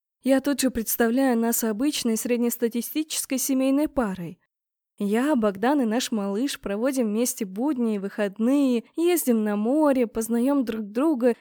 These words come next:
и ещё больше влюбляемся. По крайней мере, я сегодня уже начала.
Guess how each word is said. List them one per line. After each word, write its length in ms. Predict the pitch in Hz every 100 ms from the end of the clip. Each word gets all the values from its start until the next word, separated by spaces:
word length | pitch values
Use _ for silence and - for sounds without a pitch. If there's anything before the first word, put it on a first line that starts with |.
| _
и 80 | 247
ещё 300 | 269 311 269
больше 340 | 294 285 320
влюбляемся. 840 | 302 330 277 302 220 226 - 190 185 _ _ _ _ _ _ _ _
По 100 | 240
крайней 360 | 240 262 247 247
мере, 460 | 262 285 240 196 196 _ _ _
я 240 | - 247 240
сегодня 460 | - 226 233 214
уже 160 | 214 226
начала. 560 | 214 214 240 220 180